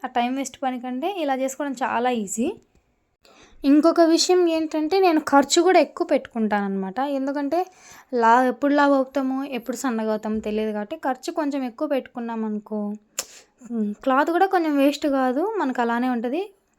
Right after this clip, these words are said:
మనం రెగ్యులర్గా వాడకుండా ఎత్తి పెట్టే డ్రెస్సులకైనా,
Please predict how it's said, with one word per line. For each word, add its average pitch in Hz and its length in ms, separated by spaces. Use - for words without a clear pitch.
మనం 320 440
రెగ్యులర్గా 277 480
వాడకుండా 277 520
ఎత్తి 254 360
పెట్టే 262 300
డ్రెస్సులకైనా, 240 760